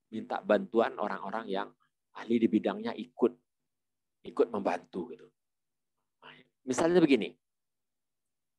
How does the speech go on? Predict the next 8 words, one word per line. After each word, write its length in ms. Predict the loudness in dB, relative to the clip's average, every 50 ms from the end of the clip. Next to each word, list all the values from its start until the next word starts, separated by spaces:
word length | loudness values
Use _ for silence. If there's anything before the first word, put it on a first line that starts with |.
| _ _ _ _ _ _ _
eh, 840 | 2 4 6 6 6 6 6 6 6 4 4 2 2 0 0 0 -2 -4 -8 -10 -16 _ _ _
kita 160 | _ 0 0
buka 240 | 2 2 4 2 2
rumah 160 | 2 0 0
makan, 240 | -2 -2 -4 -6 -10
gitu. 240 | -10 _ _ -20 -20 _ _ _ _ _ _ _ _ _ _ _ _ _ _ _ _ _ _ _ _ _ _ _ _ _ _ _ _ _ _ _ _ _ _
Kita 120 | -4 -2 -2
buka 160 | 0 0 0